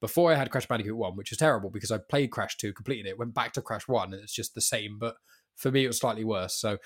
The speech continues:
kind of shot myself in the foot there. Um, but it was, they were the early stuff, because the, the good thing is with the Game Boy as well, is I had, you know, Game Boy and the Game Boy Advance, then Nintendo D S and things.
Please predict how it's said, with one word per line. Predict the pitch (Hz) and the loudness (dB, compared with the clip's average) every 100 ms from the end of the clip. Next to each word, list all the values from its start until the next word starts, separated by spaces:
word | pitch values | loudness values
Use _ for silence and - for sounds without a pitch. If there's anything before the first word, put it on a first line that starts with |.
| - - - | -14 -16 2
kind | 220 | 4
of | 175 | 6
shot | 165 | 2
myself | 123 120 | 2 0
in | 110 | 0
the | |
foot | 117 95 | -4 -4
there. | 87 92 - - - - | -6 -10 -12 -20 -14 0
Um, | 110 113 113 120 _ _ _ - - | 4 4 4 -4 _ _ _ -14 0
but | 143 | 4
it | 151 | 4
was, | 139 - _ _ | 2 -6 _ _
they | 131 120 180 | -10 2 4
were | 196 | 4
the | 175 147 | 6 6
early | 139 123 | 6 4
stuff, | 107 - 90 - - - | 0 -2 -6 -8 -16 -12
because | 107 123 | -4 -4
the, | 127 143 | -4 -8
the | 131 | -6
good | 127 190 | 0 0
thing | 196 175 | 0 -2
is | 123 | -2
with | 117 | 0
the | 120 | 2
Game | 120 | 2
Boy | 101 98 | 0 -2
as | 98 | -2
well, | 110 101 | 0 0
is | 98 | 2
I | 120 | 2
had, | 117 117 | 2 -2
you | 107 | -10
know, | - | -2
Game | 110 107 | -2 -2
Boy | 101 | -4
and | 95 | -4
the | 92 | -6
Game | 98 | -6
Boy | 95 | -6
Advance, | 98 98 92 - - | -6 -6 -6 -10 -12
then | 92 92 98 98 | -10 -8 -10 -10
Nintendo | 113 101 113 98 | -10 -8 -8 -8
D | 92 98 | -8 -6
S | 98 - | -6 -8
and | 90 | -10
things. | 90 98 | -16 -14